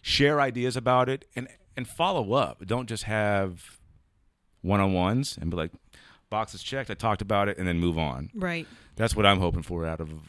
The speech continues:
Speaker 1: uh, all of this, this new kind of lens, if you will. Um, but again, Al, you wanna add anything? <laughs> Just auditing. Yeah, he's, he's,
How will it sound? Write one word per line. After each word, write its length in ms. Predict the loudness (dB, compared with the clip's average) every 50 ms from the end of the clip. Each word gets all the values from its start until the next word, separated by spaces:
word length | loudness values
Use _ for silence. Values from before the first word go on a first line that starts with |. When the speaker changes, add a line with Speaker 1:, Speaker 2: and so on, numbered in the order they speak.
| -8
Speaker 1:
uh, 240 | -4 -2 -2 -2 -2
all 240 | -2 0 2 2 2
of 80 | 2 0
this, 220 | -2 -2 -4 -4
this 240 | -8 -8 -8 -6 -2
new 260 | 0 0 2 0 0
kind 180 | -2 -6 -8 -10
of 220 | -10 -12 -16 -16 -14
lens, 440 | -12 -10 -8 -8 -8 -10 -14 -14 -18
if 160 | -18 -18 -16
you 100 | -16 -14
will. 300 | -12 -12 -12 -12 -14 -16 -20 _ _ _ _ -20 _ _ _ _ _ _ -14
Um, 400 | -12 -10 -10 -10 -10 -12 -14 -16 -16 -16
but 100 | -14 -12
again, 220 | -12 -10 -10 -12 -10 -8
Al, 220 | -6 -4 -2 -2
you 80 | 0 2
wanna 140 | 2 2
add 140 | 2 2 2 2
anything? 340 | 0 -2 -2 -2 -4 -4 -6 -10 -16 -20 -20 -20 -20 -20 -20 -20 -20 -20 -20 -20 -20 _ _ -20 -20 -20 -20 -20 _ _ _ _ _ _ _ _ _ _ -12 -6
<laughs> 1500 | -4 -4 -4 -6 -6 -8 -8 -6 -6 -6 -8 -8 -6 -4 -4 -4 -6 -6 -8 -6 -6 -6 -6 -6 -8 -8 -8 -8 -8 -10 -10 -12 -14 -14 -14 -14 -14 -14 -16 -4
Just 200 | -2 0 0 4 8
auditing. 640 | 10 10 10 10 8 8 6 6 4 4 2 0 -4 -10 -10 -2
Yeah, 220 | 2 4 4 4
he's, 180 | 4 4 2 2
he's, 340 | 2 2 4 4 2 0